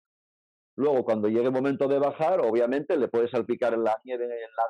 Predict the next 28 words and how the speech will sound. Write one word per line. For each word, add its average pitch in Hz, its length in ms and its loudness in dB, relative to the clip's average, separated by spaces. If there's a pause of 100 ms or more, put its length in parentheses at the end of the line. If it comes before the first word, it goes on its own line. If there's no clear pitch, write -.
gafa 160 440 0
o 101 280 2
puede 110 240 0
haber, 113 200 0
ocurrir 113 520 -4
cosas, - 340 -10
pero 120 160 2
ya 151 100 4
le 185 100 2
estás 117 200 -2
dando 147 240 -2
la 143 60 -2
experiencia 123 560 -6
al, 107 160 -8
al 104 340 -2
deportista 110 720 -6 (640)
de 120 140 0
cómo 156 240 2
tiene 147 220 2
que 127 120 2
reaccionar 123 640 -2 (560)
y 123 140 -8
qué 156 100 0
es 147 100 0
lo 160 140 0
que 143 140 -4
quiere 151 240 0
conseguir. 110 580 -6